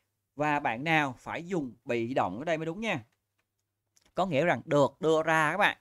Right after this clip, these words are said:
Các bạn có cái từ launch này nè. Nó vừa danh từ, vừa động từ. Ở đây bạn phải launch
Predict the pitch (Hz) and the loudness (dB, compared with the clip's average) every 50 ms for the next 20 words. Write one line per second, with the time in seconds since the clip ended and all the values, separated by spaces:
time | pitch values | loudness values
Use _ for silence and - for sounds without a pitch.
0 | _ - - 180 165 107 107 - 143 160 196 214 - 190 143 123 123 131 156 165 | _ -10 -6 -4 -4 -4 -4 -4 -6 -8 -8 -8 -8 -6 -6 -4 -2 2 2 2
1 | 165 165 160 156 143 139 147 139 123 - _ _ _ _ - 135 131 147 185 214 | 2 2 0 -2 0 2 2 2 0 -2 _ _ _ _ -4 -2 0 0 0 0
2 | 196 151 131 127 151 147 147 147 147 147 147 131 110 - _ _ _ _ _ _ | -2 -2 0 0 -2 -2 0 2 4 4 4 4 0 -6 _ _ _ _ _ _
3 | _ _ _ _ _ - 156 165 160 151 135 120 120 117 104 110 131 165 165 160 | _ _ _ _ _ 2 4 4 6 6 4 2 0 -2 -2 0 4 4 4 4
4 | 139 113 - _ _ - 107 104 127 160 170 165 165 156 143 143 _ _ _ - | 4 0 -8 _ _ -6 -4 -4 0 2 4 4 4 2 0 -6 _ _ _ -8
5 | - 107 104 113 120 - 127 113 117 135 160 165 165 156 151 139 98 | -6 -4 -4 -4 -6 -6 -6 -4 -4 -2 0 2 2 2 2 0 -6